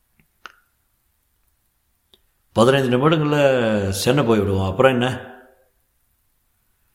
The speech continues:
"கடலோரத்திலே இந்த களத்தை அழிக்க வேண்டும். எப்படி?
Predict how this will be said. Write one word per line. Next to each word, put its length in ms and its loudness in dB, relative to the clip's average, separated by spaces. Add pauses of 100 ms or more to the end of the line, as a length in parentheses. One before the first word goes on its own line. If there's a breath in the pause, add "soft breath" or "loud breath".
(680)
"கடலோரத்திலே 580 0
இந்த 260 -6 (160)
களத்தை 280 -2 (180)
அழிக்க 280 -4
வேண்டும். 260 -10 (120)
எப்படி? 460 -2